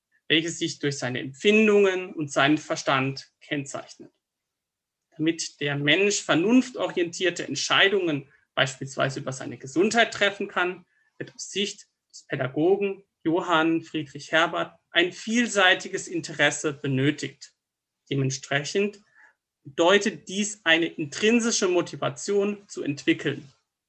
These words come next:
die dazu führt, sich mit möglichst vielfältigen Bildern der Gesundheit zu beschäftigen. Die Rahmenbedingungen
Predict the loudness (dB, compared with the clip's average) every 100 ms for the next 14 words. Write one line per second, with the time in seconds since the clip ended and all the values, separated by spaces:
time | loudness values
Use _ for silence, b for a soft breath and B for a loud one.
0 | _ _ _ -2 0 0 -2 -16 -4 2
1 | 2 2 b b b -12 -10 -8 -2 2
2 | 4 2 -4 -8 b b -8 2 4 4
3 | 4 2 2 0 -2 2 4 4 4 0
4 | -6 b 4 4 4 2 0 -2 -6 -10
5 | -14 _ -16 -12 -8 -6 -4 -4 -4 -12
6 | -12 -20 _ _ _ _ _ _ _ _
7 | _ _ _ _ _ _ _ _ _ -6
8 | -2 4 6 6 4 0 2 4 4 2